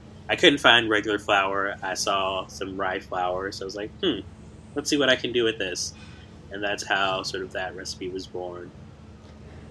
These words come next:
But also there are times when I think of other dishes and I see people out there that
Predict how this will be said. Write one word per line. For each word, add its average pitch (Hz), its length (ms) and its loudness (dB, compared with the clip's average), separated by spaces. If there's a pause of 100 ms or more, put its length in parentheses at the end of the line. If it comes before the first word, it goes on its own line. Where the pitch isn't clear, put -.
(260)
But 110 140 8
also 113 340 6
there 104 160 4
are 104 60 2
times 104 500 4
when 98 380 -4 (460)
I 98 120 2
think 101 260 -2
of 95 120 -4
other 95 320 -2
dishes 92 800 -4 (640)
and 95 340 -6
I 92 140 -8
see 107 300 -2
people 104 360 -4
out 92 260 -4
there 98 240 -6
that 92 300 -8